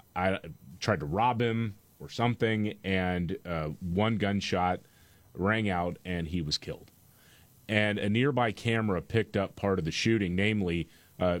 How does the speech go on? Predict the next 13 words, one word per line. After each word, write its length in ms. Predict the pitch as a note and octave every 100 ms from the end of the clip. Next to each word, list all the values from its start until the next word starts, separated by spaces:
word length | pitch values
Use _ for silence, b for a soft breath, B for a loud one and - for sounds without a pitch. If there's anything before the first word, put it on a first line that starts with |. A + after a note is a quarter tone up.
| -
showing 320 | A#2+ A2 F#2
four 380 | - A2 G#2+ G#2
young 480 | - G#2 G#2 G2 F2
black 400 | F#2+ G2+ - G#2
males 520 | A2+ F#2+ F2 F#2 - -
running 300 | F2+ G#2+ G#2
away, 560 | F2+ F2 E3 A#2 E2 F#2+
talking 320 | A2 G#2+ G2
about 140 | F#2+ E2+
how 180 | F2+
they 140 | D#2+ D#2+
killed 340 | - G#2 D2
him. 80 | -